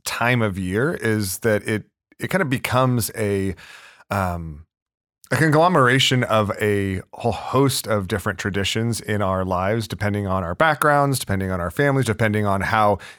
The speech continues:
either religious or non-religious our backgrounds or, or even broader cultures are. And so I, I think it's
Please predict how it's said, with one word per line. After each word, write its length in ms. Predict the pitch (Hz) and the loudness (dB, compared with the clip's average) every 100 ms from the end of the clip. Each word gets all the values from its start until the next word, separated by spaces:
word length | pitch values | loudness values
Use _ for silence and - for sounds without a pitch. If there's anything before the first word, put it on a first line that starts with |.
| - | -4
either 220 | 123 117 | 0 2
religious 680 | 101 92 101 110 147 143 - - | 2 0 -2 2 0 0 -6 -2
or 280 | 104 98 | 0 0
non-religious 920 | 95 104 107 117 117 120 110 113 - - _ _ | 0 2 2 4 2 2 0 -2 -4 -10 _ _
our 420 | 98 98 95 95 92 - | 0 2 0 -2 -6 -14
backgrounds 560 | - 104 95 - 104 95 | -10 -2 0 0 -2 -2
or, 160 | 90 87 | -4 -2
or 160 | 110 | -2
even 160 | 117 107 | 0 -2
broader 240 | 90 85 | -4 -6
cultures 640 | - - 127 - 127 120 113 | -4 -2 -2 0 0 0 -2
are. 400 | - 107 113 107 - - - - | 0 2 2 0 -8 -16 -16 -2
And 180 | 143 156 | 0 2
so 160 | 190 | 2
I, 180 | 175 180 - | 4 2 0
I 80 | - | -2
think 140 | 285 | 2
it's 240 | 156 - | 0 -2